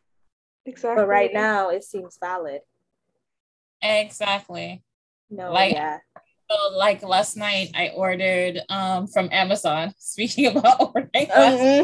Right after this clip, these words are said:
Speaker 2: mm-hmm. <laughs>
Speaker 3: I ordered some floating shelves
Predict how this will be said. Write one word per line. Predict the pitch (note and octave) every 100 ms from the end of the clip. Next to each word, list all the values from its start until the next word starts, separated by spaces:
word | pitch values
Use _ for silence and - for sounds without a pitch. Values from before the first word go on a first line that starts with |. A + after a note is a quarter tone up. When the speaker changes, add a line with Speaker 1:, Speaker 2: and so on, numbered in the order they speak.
| D#4+
Speaker 2:
mm-hmm. | D#4+ F4+ C#5 - A4 A#4 A4+
<laughs> | A5+ A5+ - _
Speaker 3:
I | - D4+
ordered | E4 F#4+
some | - F#4+
floating | D#4 C#4+ D4 D#4+ F4
shelves | C#4+ B3 A#3+ A3 A3